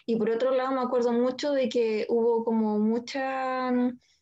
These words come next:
discusión sobre la gente que salía a la marcha con las capuchas, entonces necesitaban identificar sus rostros para estas personas justamente después poder, o sea, agarrarlas.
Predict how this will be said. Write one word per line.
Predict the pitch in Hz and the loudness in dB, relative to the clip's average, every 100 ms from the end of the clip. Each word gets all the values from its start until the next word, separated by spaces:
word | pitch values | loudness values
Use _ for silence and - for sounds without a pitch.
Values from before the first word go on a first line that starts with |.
| _ _ | _ _
discusión | 226 226 247 226 - 254 277 | -6 -4 -2 -4 -2 -2 -2
sobre | 277 247 233 | -2 -2 0
la | 220 | -2
gente | 214 262 247 262 | -4 -4 -2 -2
que | 254 | -2
salía | 247 226 240 254 233 | -2 0 0 -2 -4
a | 226 | -4
la | 214 | -2
marcha | 220 240 269 - 262 277 277 | -2 -4 -8 -8 -6 -4 -4
con | - 226 226 214 | -4 -2 0 0
las | 214 214 | -2 -6
capuchas, | 202 180 233 240 240 277 285 | -8 -4 0 0 -2 -6 -4
entonces | 277 240 247 226 | -2 -2 -2 -2
necesitaban | 226 220 226 226 240 254 247 | -4 -2 -4 -2 -2 -4 -2
identificar | 226 214 214 226 220 - 277 | -2 0 -2 -2 -4 -4 -6
sus | - 240 | -2 -2
rostros | 226 214 214 - 254 269 - | -2 -4 -6 -4 -4 -4 -8
para | - 214 208 202 196 196 | -8 -6 -4 -4 -6 -6
estas | 220 240 240 | -6 -8 -8
personas | 220 214 226 233 240 | -8 -6 -4 -4 -6
justamente | 226 220 214 220 | -6 -4 -2 -2
después | 214 220 226 | -2 -4 -4
poder, | 226 214 220 214 - - - | -4 -4 -4 -6 -10 -20 -10
o | 214 | -8
sea, | 226 214 | -4 -4
agarrarlas. | 185 214 233 185 - | -4 -4 -4 -6 -6